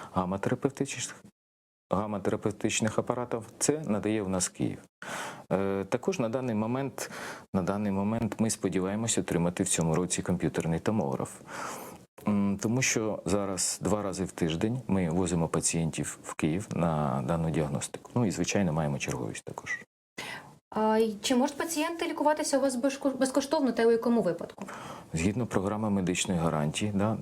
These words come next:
Speaker 1: держава і Національна служба здоров'я України гарантує повний спектр наших послуг. Це стосується і амбулаторної, і стаціонарної допомоги. Звичайно, якщо людина не має або можливості, або бажання звернутися до сімейного лікаря, вона може отримати кошти,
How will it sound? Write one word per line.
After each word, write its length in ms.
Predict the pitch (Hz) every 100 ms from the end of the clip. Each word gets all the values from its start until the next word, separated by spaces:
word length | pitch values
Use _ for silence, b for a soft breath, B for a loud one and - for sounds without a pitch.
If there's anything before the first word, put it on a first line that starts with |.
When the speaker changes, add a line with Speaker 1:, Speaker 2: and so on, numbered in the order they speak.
| -
Speaker 1:
держава 500 | 92 85 90 90 85
і 40 |
Національна 520 | 82 80 85 87 85
служба 360 | 80 87 71 78
здоров'я 360 | 76 80 78 76
України 540 | 67 73 73 73 95 B B B B
гарантує 640 | 80 - 87 - 98 92
повний 340 | 90 85 85 101
спектр 440 | - 85 - 87
наших 340 | 78 71 110 -
послуг. 560 | 107 - - - - _ _ - B B B
Це 140 | - 87
стосується 540 | - 90 101 85 92
і 300 | 78 90 90
амбулаторної, 880 | 85 80 80 78 - 80 82 85 80 -
і 240 | 85 80
стаціонарної 680 | - 85 - 82 76 73 69
допомоги. 480 | 67 69 69 62 69
Звичайно, 500 | - - 87 78 71
якщо 240 | - 113
людина 360 | 98 90 87 82
не 120 | 85
має 260 | 85 78 -
або 260 | 104 95
можливості, 640 | 87 76 82 78 69 - -
або 220 | - - -
бажання 420 | 82 85 76 73
звернутися 520 | 73 80 76 73 67
до 100 | 78
сімейного 420 | - 73 98 123
лікаря, 320 | 147 - 151 151 B B B -
вона 220 | 92 98
може 240 | 113 113
отримати 480 | 123 - 120 120 117
кошти, 460 | - 113 - 117